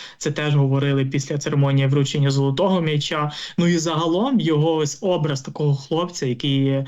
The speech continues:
не сидить у соціальних мережах, якому байдуже на те, що відбувається на просторах інтернету, він теж десь зіграв свою роль в порівнянні з тим же Вінісіусом.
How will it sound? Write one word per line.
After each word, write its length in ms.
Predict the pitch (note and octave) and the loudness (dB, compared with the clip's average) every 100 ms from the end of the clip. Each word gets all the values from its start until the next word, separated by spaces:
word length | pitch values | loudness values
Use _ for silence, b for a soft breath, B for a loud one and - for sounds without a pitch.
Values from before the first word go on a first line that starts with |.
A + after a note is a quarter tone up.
| B B - | B B -2
не 140 | D#3 | -2
сидить 340 | D3 D3 G3 D#3+ | 0 0 0 -2
у 60 | |
соціальних 680 | C#3+ C#3 - D#3+ D3+ C3+ C3+ | -4 -4 -4 0 2 2 0
мережах, 460 | C#3 D3 D3+ C#3 | -2 -2 -2 -2
якому 320 | B2+ B2+ D3 C3 | -4 -2 0 2
байдуже 560 | C#3 D3+ D3 C3 C3+ | 0 0 0 0 -2
на 600 | C3+ C#3 C#3 C#3+ D3 D3+ D3 | -2 -2 -4 -4 -4 -6 -4
те, 120 | D3 | -4
що 240 | - E3 | -2 0
відбувається 680 | C#3+ C3+ C#3 D3+ D3 C#3+ - | 0 2 2 0 0 -2 -2
на 60 | C3+ | -4
просторах 600 | D3 - D#3+ C#3+ C#3 D#3+ | -4 -4 -2 -2 -2 0
інтернету, 680 | D3 D3+ D3+ G#3 B3 G3 E3+ B B B B | 0 2 0 0 -2 -2 -4 B B B B
він 680 | C#3+ E3 E3 D#3 D3+ D3 D3 - | 2 2 2 2 4 4 4 0
теж 320 | - E3 D#3+ | -6 -4 -2
десь 580 | C#3+ C3 D3+ D3 - - D#3 | -2 -2 -2 -4 -8 -10 -8
зіграв 540 | C3+ C#3 C#3+ D#3+ D3+ C#3 | -4 0 0 0 -2 -2
свою 360 | - D#3 D3+ | 0 2 4
роль 240 | D3+ F3 F3 | 4 2 0
в 60 | |
порівнянні 1080 | E3 D#3 C#3+ D3 D#3 D3+ C#3+ C#3 C#3 C#3 C#3+ D#3 | -2 -2 0 0 0 2 4 4 2 0 -2 -4
з 160 | - | -4
тим 240 | - F3 D3+ | -2 0 2
же 100 | D3 | 2
Вінісіусом. 840 | C#3+ C#3+ C3 - C#3+ C#3+ - - | 4 4 2 -2 -6 -6 -8 -12